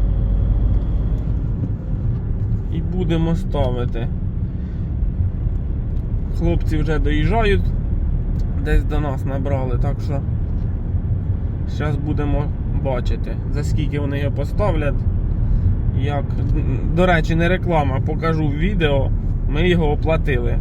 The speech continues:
Тобто це покупка, будемо просто працювати ним і показувати. Ну це не реклама ніяка, не,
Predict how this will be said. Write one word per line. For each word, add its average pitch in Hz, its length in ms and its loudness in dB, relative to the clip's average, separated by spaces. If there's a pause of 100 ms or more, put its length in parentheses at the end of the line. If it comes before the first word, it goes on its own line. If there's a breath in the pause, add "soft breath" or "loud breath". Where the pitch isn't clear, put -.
Тобто - 340 2
це 143 180 2
покупка, 170 560 2
будемо 147 560 0
просто 147 400 0
працювати 165 680 0
ним 135 180 0
і - 80 0
показувати. - 760 -2
Ну 135 160 0
це 175 160 0
не 165 160 2
реклама 160 560 0
ніяка, 139 760 0
не, 131 320 -2